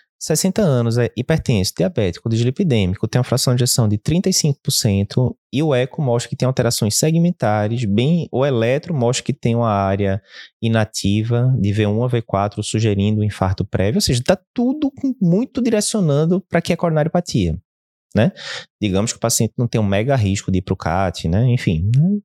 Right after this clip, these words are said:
Paciente normal ali e tal. Você, a tendência é você mandar pro cat também esse paciente, porque a chance de ter coronariopatia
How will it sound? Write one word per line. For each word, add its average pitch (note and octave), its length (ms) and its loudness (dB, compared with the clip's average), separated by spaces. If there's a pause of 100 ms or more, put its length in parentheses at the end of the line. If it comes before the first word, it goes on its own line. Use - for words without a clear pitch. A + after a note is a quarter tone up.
Paciente D3 400 0 (440)
normal A#2 400 0
ali A2 180 0
e A2+ 40 -2
tal. A#2 400 -2 (500)
Você, - 180 0 (440)
a A#2+ 100 0
tendência A#2 440 0
é - 20 0
você B2 180 -2
mandar A2 220 2
pro - 140 -4
cat F2 340 -2
também D#2+ 240 0
esse - 140 -2
paciente, - 360 0
porque - 140 -4
a E3 60 2
chance D3 280 0
de - 40 -12
ter D3 80 -2
coronariopatia G#2 840 -2